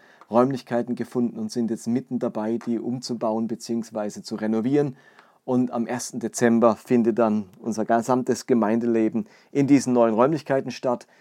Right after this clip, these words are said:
Und das gibt gerade sehr viel zu tun, sodass es mir nicht gereicht hat, in der letzten Woche einen Movecast aufzunehmen. Das hole ich heute nach und möchte mich nochmal mit dem Thema Notordnungen beziehungsweise dem Thema Eunuchen beschäftigen. Es würde sich lohnen,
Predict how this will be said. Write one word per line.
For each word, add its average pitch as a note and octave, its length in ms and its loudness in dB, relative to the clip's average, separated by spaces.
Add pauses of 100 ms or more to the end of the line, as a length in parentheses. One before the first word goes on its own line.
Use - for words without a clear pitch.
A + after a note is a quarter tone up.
(120)
Und A2+ 140 -10
das A2 120 -10
gibt B2+ 200 -6
gerade A2+ 200 -6
sehr A#2 200 -4
viel A#2+ 160 -6
zu A2 140 -8
tun, G#2+ 260 -6
sodass G#2+ 220 -10
es G#2 120 -8
mir A2 120 -2
nicht A#2+ 200 -2
gereicht G#2+ 420 -2
hat, A2 140 -4
in G#2+ 60 -2
der G#2 100 0
letzten G#2+ 320 -2
Woche G#2 300 -4 (360)
einen A2 240 -2
Movecast G#2+ 600 -4
aufzunehmen. A#2+ 800 0
Das A#2 260 -10
hole A#2 240 -2
ich A2 320 -10 (320)
heute B2+ 300 2
nach B2+ 440 2 (520)
und B2 180 -6
möchte C3 300 -2
mich A#2 180 0
nochmal C3 540 0
mit B2+ 160 0
dem A#2 160 -2
Thema A#2 300 0
Notordnungen A#2 880 -2
beziehungsweise A#2 760 -4
dem G#2+ 160 -4
Thema A2 300 -4
Eunuchen B2 480 0
beschäftigen. G#2+ 640 -6 (340)
Es B2 160 -4
würde F3 160 6
sich C#3 160 -2
lohnen, C#3+ 500 6